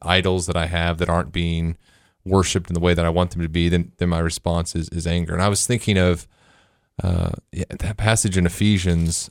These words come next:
um, Ephesians four twenty-six, "Be angry and yet do not sin. Do not let the, the sun, the sun go down in your wrath." Um, my, my understanding of that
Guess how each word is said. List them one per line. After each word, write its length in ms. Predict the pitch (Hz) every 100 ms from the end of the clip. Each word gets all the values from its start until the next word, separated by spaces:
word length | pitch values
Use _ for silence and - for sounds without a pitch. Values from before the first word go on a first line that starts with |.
| _
um, 560 | 95 85 80 80 85 92 _ _ _ -
Ephesians 580 | - 98 90 90 87 -
four 540 | - 98 92 90 87 - _ _ _ _ _ _ _ _ _ _ _ _ _
twenty-six, 720 | - 98 87 - - 90 87
"Be 200 | - 95
angry 280 | 92 92 90
and 80 | 87
yet 140 | 87
do 80 | 87
not 180 | 87 82
sin. 300 | - 87 85
Do 60 | 85
not 100 | 82 80
let 100 | 78
the, 100 | -
the 200 | 85 82
sun, 320 | - 87 -
the 60 | -
sun 180 | - 87
go 80 |
down 100 | 82 82
in 40 |
your 60 | 82
wrath." 140 | 90 - _ _ _ _ _ _
Um, 420 | 92 85 80 78 - _ - _ _ _ - -
my, 640 | 90 98 117 131 139 123 - _
my 380 | 104 117 131 131
understanding 640 | 120 98 - 107 107 104
of 100 | 90 80
that 380 | 80 78 87